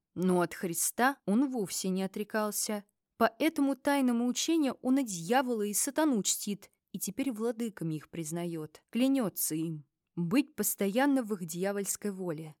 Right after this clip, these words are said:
и призывает к себе еретиков Дионисия и Варлаама. Идет по их учению и себя рабом их на словах признает. Все же не решался воевода сам распорядиться. Составил бумаги да отправил по инстанциям.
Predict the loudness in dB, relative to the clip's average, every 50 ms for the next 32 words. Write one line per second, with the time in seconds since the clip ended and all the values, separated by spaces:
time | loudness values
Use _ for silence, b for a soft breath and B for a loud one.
0 | _ -10 -6 -2 -2 0 0 0 -2 0 0 0 0 0 -2 -4 -6 -4 -4 -4
1 | -4 -4 -4 -4 -4 -4 -4 -4 -4 -6 -4 -4 -6 -6 -8 -12 _ -8 -2 2
2 | 4 4 6 6 4 4 2 0 0 0 -2 -2 -2 -4 -2 0 0 0 0 0
3 | 0 0 0 0 0 -2 -4 -8 -12 _ _ _ _ _ _ 0 2 4 4 4
4 | 4 4 2 2 2 0 -2 -4 -2 -2 0 0 2 2 2 2 2 2 0 0
5 | -4 _ _ _ -8 -6 -4 -4 -2 -2 0 0 0 0 -2 -2 -2 -2 -2 -4
6 | -4 -6 -6 -4 -4 -4 -4 -4 -6 -6 -6 -8 -10 -10 -8 -8 -6 -4 -4 -4
7 | -4 -4 -6 -6 -8 -10 -12 -18 _ _ _ _ _ _ _ _ _ _ _ -2
8 | 2 2 4 6 6 8 8 8 6 4 4 4 4 4 4 4 2 0 0 0
9 | 2 2 2 2 0 -2 -2 0 -2 -2 0 2 2 2 2 0 -4 -6 -6 -6
10 | -6 -6 -8 -8 -10 -10 -6 -4 -4 -4 -4 -4 -8 -12 _ _ _ _ _ _
11 | -4 -2 0 0 2 2 2 2 2 2 0 0 0 0 0 2 0 0 0 -2
12 | -2 0 0 0 -2 -2 -2 -2 0 0 0 -4 -4 -4 -4 -2 -2 -4 -4 -4
13 | -2 -2 -2 -2 -4 -4 -6 -6 -6 -8 -10 -10 -12 -16